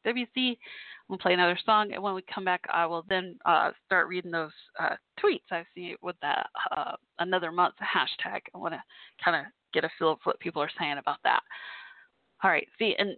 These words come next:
and just so you know, for me, it didn't really surprise me since we've already been seeing the date May twentieth. So in my mind, I'll admit, the first day I saw that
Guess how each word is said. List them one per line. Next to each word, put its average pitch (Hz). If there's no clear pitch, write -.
and 180
just -
so 233
you 208
know, 202
for 175
me, 196
it 202
didn't 269
really 240
surprise 190
me 226
since 165
we've 202
already 185
been 175
seeing 190
the 180
date 165
May 151
twentieth. 156
So 175
in 170
my 226
mind, 180
I'll 208
admit, 190
the 175
first 233
day 269
I 254
saw 247
that 247